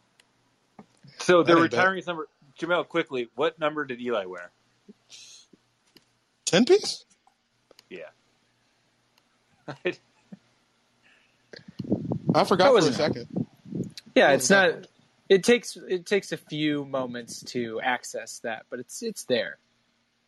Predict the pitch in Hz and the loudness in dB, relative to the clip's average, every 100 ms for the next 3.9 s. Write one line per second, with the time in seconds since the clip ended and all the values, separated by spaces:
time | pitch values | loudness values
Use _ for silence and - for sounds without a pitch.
0 | _ 226 220 190 240 226 - 190 247 147 | _ -2 2 2 0 -2 -2 -2 -2 -4
1 | 120 160 175 185 170 208 220 196 180 160 | -2 -2 0 -2 -2 -4 -4 -2 -2 -2
2 | 151 151 175 190 185 175 175 147 170 165 | -4 -4 -2 0 -2 -2 -2 -2 0 0
3 | 156 156 165 - 165 151 135 - - | 0 -2 -2 4 6 8 4 0 -8